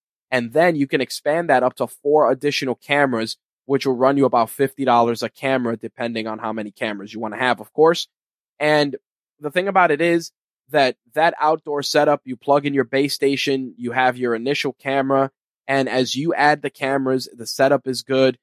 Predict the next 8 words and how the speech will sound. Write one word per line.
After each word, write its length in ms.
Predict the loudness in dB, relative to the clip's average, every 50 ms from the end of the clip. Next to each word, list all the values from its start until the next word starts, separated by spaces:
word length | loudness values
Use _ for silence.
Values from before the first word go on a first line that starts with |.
| _ _ _ _ _ -2
video 280 | 2 4 4 4 4
quality 500 | 2 2 4 4 4 4 2 0 0 -2
is 100 | -2 -2
solid. 520 | 0 2 4 6 6 6 4 2 0 -2 -6 _ _ _ _ _ _
You 180 | -4 -2 -2 -2
can 200 | -2 -6 -6 -6
save 500 | -6 -6 0 2 2 4 4 4 2 0
video 580 | -2 0 2 2 4 4 4 4 2 2 -2